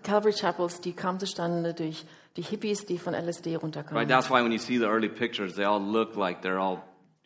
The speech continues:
Speaker 2: out of this world, 'cause some of them are still you know, coming off the stuff.
Speaker 1: Denn die Pic-, die, die Bilder, die man jetzt so sieht, das sind von Leute, die irgendwie noch high sind, die gerade ihren letzten L-S-D-Shot hatten.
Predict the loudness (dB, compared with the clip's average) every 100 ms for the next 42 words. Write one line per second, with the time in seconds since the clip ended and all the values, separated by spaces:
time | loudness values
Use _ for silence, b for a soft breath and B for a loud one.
0 | 2 4 4 -2 -2 -2 -2 -4 -6 -4
1 | -2 -2 -4 -6 -4 -4 -4 B B B
2 | -6 -6 -2 -2 2 2 2 -4 -10 -10
3 | -10 -12 -14 -6 -4 -4 -6 -10 -4 -4
4 | 0 0 2 4 2 0 0 -2 -2 -4
5 | -2 -2 -4 -6 -6 -6 -4 -2 -2 -2
6 | -2 -2 -4 -4 -4 -4 0 0 0 -2
7 | -4 -6 -8 -6 -2 0 2 -2 -6 -14
8 | -14 -8 -6 -2 -4 -4 -6 -6 -6 -8
9 | -8 -8 -8 -8 -10 -10 -8 -10